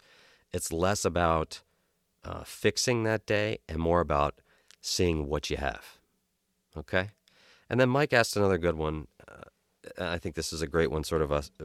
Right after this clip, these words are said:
for us to wind it down to, and that is about breaking a plateau. How do I track? What should I be tracking? And how do I apply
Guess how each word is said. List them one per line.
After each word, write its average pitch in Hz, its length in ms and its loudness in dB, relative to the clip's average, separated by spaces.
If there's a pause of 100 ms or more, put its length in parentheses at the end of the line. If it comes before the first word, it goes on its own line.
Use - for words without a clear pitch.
for 82 180 -2
us 78 160 -2
to 69 220 -6 (420)
wind 82 320 0
it 69 60 -8
down 73 280 0
to, 69 200 -6
and 78 120 -2
that 110 140 0
is 95 160 0
about 71 320 -4
breaking 82 380 -2
a 76 80 -6
plateau. 65 640 -10 (720)
How 117 200 2
do 139 140 2
I 101 100 4
track? 87 600 -2 (260)
What 92 320 -2
should 120 160 0
I 104 120 0
be 87 120 -6
tracking? 80 800 -2
And 82 140 -6
how 95 180 -2
do 110 100 0
I 85 140 2
apply 80 640 -4